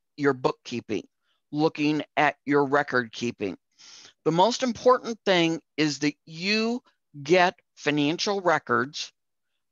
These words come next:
every month for you to look at and review and see if you are still on target for that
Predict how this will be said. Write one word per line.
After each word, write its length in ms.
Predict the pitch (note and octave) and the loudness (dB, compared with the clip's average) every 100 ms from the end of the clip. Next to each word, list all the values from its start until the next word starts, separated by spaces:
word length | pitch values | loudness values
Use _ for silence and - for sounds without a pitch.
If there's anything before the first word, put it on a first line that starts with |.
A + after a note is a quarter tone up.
| _ _ _ - | _ _ _ -2
every 360 | D#3 E3 G#3 A#3+ | 0 2 2 4
month 520 | F#3+ B2 D#3+ - - _ _ _ _ _ _ - | 4 2 0 -8 -20 _ _ _ _ _ _ -4
for 100 | D3 | -2
you 240 | D3+ F3+ | 0 -4
to 140 | E3+ | -2
look 380 | C#3 C3 D3 - | -2 0 -2 0
at 300 | E3+ F3+ G3 _ _ - | 2 2 0 _ _ -4
and 220 | F3+ G3+ | -2 -2
review 720 | G3+ G3 D#3+ D#3 D3+ D3+ D#3 _ _ _ _ _ - | -4 -4 0 2 4 2 -2 _ _ _ _ _ -4
and 200 | D3+ D#3+ | 0 0
see 640 | - - B3 A3 F3 E3 - - | 0 0 0 -2 -4 -6 -14 -4
if 220 | D#3+ - | -4 -4
you 160 | E3+ E3 | -2 2
are 120 | C#3+ | 2
still 480 | C#3+ - F#3+ G3 F3 - | 0 -2 2 2 2 2
on 340 | E3 E3+ E3+ | 4 4 0
target 680 | - - G3+ F#3+ C3 B2+ - _ | -8 2 4 4 4 0 0 _
for 320 | - E3+ D#3+ | 2 4 6
that 260 | D3+ D3 | 6 4